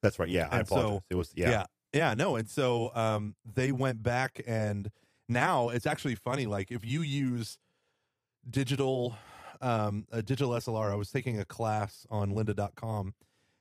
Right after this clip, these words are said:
Speaker 2: and this guy was doing a presentation on how to do, um, interviews, 'cause I wanted to start interviewing people at my church and getting their testimonies.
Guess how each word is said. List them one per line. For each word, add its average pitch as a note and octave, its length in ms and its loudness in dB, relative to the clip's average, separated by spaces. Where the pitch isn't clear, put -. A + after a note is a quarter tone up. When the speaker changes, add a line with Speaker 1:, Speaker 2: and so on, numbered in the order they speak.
Speaker 2:
and A2+ 560 0
this A#2 260 -2
guy C3 260 2
was A#2 180 0
doing A#2 200 0
a G#2 60 -2
presentation A2+ 580 -2
on G#2 340 -2
how A#2 240 -2
to A2 120 -2
do, G2+ 480 0
um, G2 260 0
interviews, G2+ 480 -2
'cause G#2+ 140 -2
I A2 60 2
wanted A2 200 0
to F#2+ 80 -2
start G#2 220 -2
interviewing G2+ 280 0
people F#2 220 -4
at F2+ 100 -6
my F2 80 -8
church F3 420 -2
and A#2 80 -4
getting G2+ 180 0
their F2 100 -2
testimonies. A2+ 640 -4